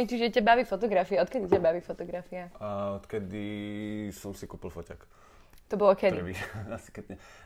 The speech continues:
Speaker 2: keď som mal osemnásť, bol som na brigáde v Anglicku. Brácho tam pracoval a vyskytla sa príležitosť, že môžem ísť, tak reku, že idem.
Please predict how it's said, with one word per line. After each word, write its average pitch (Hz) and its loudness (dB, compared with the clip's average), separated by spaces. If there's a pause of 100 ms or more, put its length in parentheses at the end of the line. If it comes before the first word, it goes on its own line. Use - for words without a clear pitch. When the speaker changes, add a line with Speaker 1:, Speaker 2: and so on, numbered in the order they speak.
(120)
Speaker 2:
keď - -20
som 135 -8
mal 139 0
osemnásť, 151 -4
bol 98 -8
som 98 -12
na 95 -6
brigáde 92 -6
v 87 -4
Anglicku. 95 -8 (880)
Brácho 92 -4
tam 87 -6
pracoval 90 -4
a 82 2 (880)
vyskytla 90 -8
sa 90 -8
príležitosť, 87 -10
že 82 -10 (240)
môžem 123 0
ísť, 101 -4
tak 90 -8
reku, 87 -12
že 82 -12
idem. 101 -6